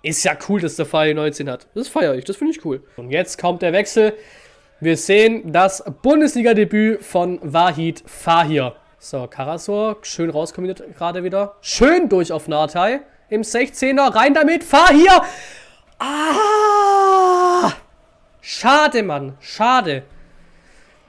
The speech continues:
Der Ball war gut von Nartey rein. Und Fahir dreht sich auch gut, aber kommt dann halt nicht an den Ball.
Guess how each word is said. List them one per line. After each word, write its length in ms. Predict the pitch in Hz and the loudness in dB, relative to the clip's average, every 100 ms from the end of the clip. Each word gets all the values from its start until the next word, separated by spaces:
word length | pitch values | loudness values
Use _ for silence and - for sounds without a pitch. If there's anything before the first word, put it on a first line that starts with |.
| _ | _
Der 100 | - | -2
Ball 220 | 151 208 220 | 2 2 2
war 100 | 208 | 0
gut 480 | 240 254 240 - - | 4 4 4 -2 -20
von 260 | - 165 156 | -10 -4 -2
Nartey 440 | 147 151 143 147 | 0 -2 -2 -2
rein. 400 | 131 135 135 143 - _ | 0 0 -2 -6 -12 _
Und 100 | 151 | -12
Fahir 300 | - 190 196 | -4 -2 -2
dreht 280 | - 220 220 | -2 -2 -2
sich 120 | 226 | -6
auch 140 | 202 | -4
gut, 120 | 233 | -4
aber 160 | 202 185 | -4 -6
kommt 220 | 196 190 | -6 -6
dann 60 | 190 | -4
halt 160 | 185 | -6
nicht 160 | 180 196 | -6 -6
an 100 | 180 | -8
den 60 | 156 | -4
Ball. 260 | 147 139 | -4 -4